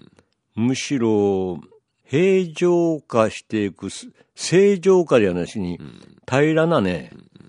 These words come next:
Speaker 2: えー、平べったいね、平常化していく、うん、社会というのは生まれてくるような気もしますね。
Speaker 1: はあ。
Speaker 2: うん。
Speaker 1: じゃあ、今後その世界の様相がまたそれで変わってくる。
Speaker 2: 変わってくるから。日本も変わりつつあると思いますよ。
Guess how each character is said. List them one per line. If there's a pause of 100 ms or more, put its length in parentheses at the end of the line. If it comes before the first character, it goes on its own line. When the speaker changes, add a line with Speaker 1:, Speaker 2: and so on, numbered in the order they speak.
(140)
Speaker 2:
え
ー、
平
べ
っ
た
い
ね、
平
常
化
し
て
い
く、 (440)
う
ん、
社
会
と
い
う
の
は
生
ま
れ
て
く
る
よ
う
な
気
も
し
ま
す
ね。
Speaker 1:
は (520)
あ。
Speaker 2:
う
ん。 (180)
Speaker 1:
じ
ゃ
あ、 (180)
今
後
そ
の
世
界
の
様
相
が
ま
た
そ
れ
で
変
わ
っ
て
く
る。
Speaker 2:
変
わ
っ
て
く
る
か
ら。 (100)
日
本
も (400)
変
わ
り
つ
つ
あ
る
と
思
い
ま
す
よ。